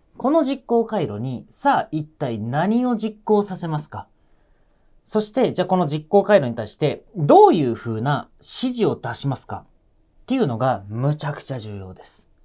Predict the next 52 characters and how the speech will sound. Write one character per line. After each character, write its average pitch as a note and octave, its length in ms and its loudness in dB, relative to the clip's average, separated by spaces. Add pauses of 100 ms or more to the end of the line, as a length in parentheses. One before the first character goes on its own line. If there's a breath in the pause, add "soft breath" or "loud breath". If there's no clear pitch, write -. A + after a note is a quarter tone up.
(280 soft breath)
さ - 320 0
あ、 - 20 -8
で A3+ 120 2
は D#3+ 160 2
ど A#3+ 180 2
う D#4+ 60 0
す D3+ 100 -4
れ B2 60 -2
ば A2 100 -2
い G#2+ 40 -4
い - 20 -6
の G2+ 80 -6
か G#2+ 320 -8
と F3+ 80 -2
い - 20 0
う D#3+ 40 -6
こ E3 100 -6
と - 80 -6
で - 80 -8
す - 100 -12
ね。 F#3+ 180 -4 (200 soft breath)
え E3+ 300 2
ー、 E3+ 40 -2
こ A#3+ 120 0
の C4 80 0
話 C4+ 300 0
を A#3 60 2
す E3 160 -2
る D3+ 60 2
前 C#3+ 180 0
に、 C#3 140 -2
ま A#3+ 140 2
ず G3+ 60 -6
ね、 B2+ 160 -4
前 F#3+ 220 -2
提 G3+ 240 0
と F#3+ 160 -4
な F#3 140 -2
る G3+ 160 2
解 E3 240 -2
説 C#3 260 -10
か A#2 120 -6
ら G#2 80 -8
し - 100 -12
て G2+ 80 -10
い G2 80 -12
き G2 80 -14
ま G2 100 -12
す。 - 220 -16 (360)
で、 D#3+ 360 -6 (500)
こ A#3+ 160 0
の B3+ 300 2